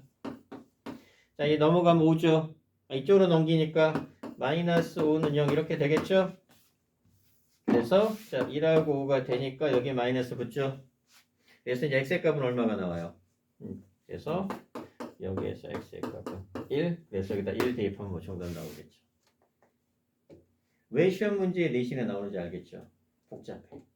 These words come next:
아까도 얘기했잖아. <clears throat> 얘 구하는 건 쉬워요. 얘 구하는 거. 전형적인 두 변과 무슨가? 끼인가? 근데 문제는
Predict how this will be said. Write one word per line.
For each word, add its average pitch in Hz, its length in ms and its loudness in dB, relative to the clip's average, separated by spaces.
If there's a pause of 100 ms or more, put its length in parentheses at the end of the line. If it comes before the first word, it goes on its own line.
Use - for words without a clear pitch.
(580)
아까도 185 280 4
얘기했잖아. 127 560 4
<clears throat> - 1900 -4
얘 190 140 8
구하는 147 240 4
건 147 100 2
쉬워요. 123 560 2 (560)
얘 113 120 -4
구하는 90 360 -8
거. - 180 -14 (280)
전형적인 214 760 4 (220)
두 208 180 6
변과 170 300 6
무슨가? 110 520 0 (380)
끼인가? 120 400 0 (920)
근데 165 160 0
문제는 196 720 6